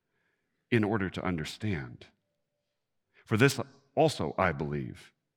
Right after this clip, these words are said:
that unless I believed, I should not understand." Fides quaerens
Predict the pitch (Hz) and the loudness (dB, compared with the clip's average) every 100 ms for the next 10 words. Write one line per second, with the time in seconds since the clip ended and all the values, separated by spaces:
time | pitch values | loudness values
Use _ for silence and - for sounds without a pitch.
0 | _ _ _ _ _ _ _ _ _ _ | _ _ _ _ _ _ _ _ _ _
1 | _ _ _ _ 117 113 - - 101 95 | _ _ _ _ 6 6 0 -4 0 2
2 | 123 180 - - 113 127 117 90 82 104 | 4 2 0 -6 -2 0 0 -2 0 0
3 | 123 73 65 - - - _ _ _ _ | 0 -2 -6 -16 -20 -20 _ _ _ _
4 | _ _ _ _ _ _ _ _ _ _ | _ _ _ _ _ _ _ _ _ _
5 | - 85 - 101 80 65 - - _ _ | -10 -6 -4 -4 -6 -8 -14 -20 _ _
6 | _ _ _ - 82 71 71 - 73 - | _ _ _ -10 -8 -8 -10 -12 -12 -14
7 | - - _ _ _ _ _ _ _ _ | -18 -20 _ _ _ _ _ _ _ _
8 | _ _ _ _ _ _ _ _ - - | _ _ _ _ _ _ _ _ -20 -20
9 | _ _ _ - - 151 113 82 - - | _ _ _ -20 -2 0 0 -2 -10 -18
10 | - - - 139 104 76 69 - - | -20 -14 -6 -2 -2 -4 -8 -14 -20